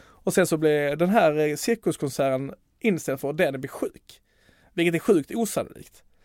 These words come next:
För vem fan blir sjuk? För att när man ska ha föreställning. Det var lite som meant to be. Så det slutade med att, eh, jag också gick till det här Oscar Jakobssons eventet. Eh, jag gick dit själv. Ehm, men då träffades vi. Och då fick jag en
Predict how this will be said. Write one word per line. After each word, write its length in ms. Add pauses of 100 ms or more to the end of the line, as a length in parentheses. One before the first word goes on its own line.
(120)
För 120
vem 140
fan 180
blir 100
sjuk? 520
För 140
att 100
när 100
man 80
ska 120
ha 20
föreställning. 600 (680)
Det 60
var 60
lite 160
som 180
meant 220
to 60
be. 180
Så 120
det 100
slutade 360
med 160
att, 180
eh, 160
jag 140
också 200
gick 120
till 60
det 60
här 80
Oscar 220
Jakobssons 460
eventet. 580 (720)
Eh, 100 (440)
jag 100
gick 100
dit 140
själv. 440 (840)
Ehm, 360 (2000)
men 240
då 140
träffades 460
vi. 40 (1300)
Och 80
då 60
fick 220
jag 60
en 160